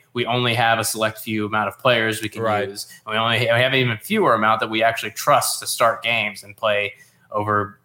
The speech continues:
Speaker 1: eighty minutes of games. So, I, I mean, that, that will be the thing, is the players balancing their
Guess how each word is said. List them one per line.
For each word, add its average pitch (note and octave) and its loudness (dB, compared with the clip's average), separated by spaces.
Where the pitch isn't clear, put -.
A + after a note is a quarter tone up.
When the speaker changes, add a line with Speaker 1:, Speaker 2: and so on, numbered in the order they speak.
Speaker 1:
eighty A2 0
minutes A2+ 0
of G#2 -4
games. G#2 -2
So, G#2+ 0
I, A#2 2
I A#2+ 2
mean, A#2 0
that, B2 0
that D#3+ 2
will D3 2
be C3 0
the A2+ -6
thing, A2 -2
is G#2 -6
the C3 -10
players A2+ 0
balancing G#2+ 0
their G#2 0